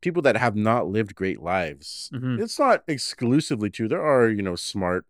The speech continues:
Speaker 1: you know, Harvard-educated writers that write good books. But for the most part,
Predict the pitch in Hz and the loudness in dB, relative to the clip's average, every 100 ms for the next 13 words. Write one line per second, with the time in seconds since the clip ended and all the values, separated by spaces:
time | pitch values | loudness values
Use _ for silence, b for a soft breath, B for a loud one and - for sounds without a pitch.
0 | _ 98 80 92 92 90 78 85 - 87 | _ -12 -10 -6 -4 -4 -4 -6 -8 -8
1 | 85 80 80 78 78 85 73 - 78 78 | -6 -4 -6 -4 -6 -6 -8 -10 -6 -8
2 | - 76 - 101 - - 107 _ _ _ | -6 -16 -8 -6 -6 -4 -4 _ _ _
3 | - 156 156 185 190 - 165 156 | 0 4 6 4 2 2 4 4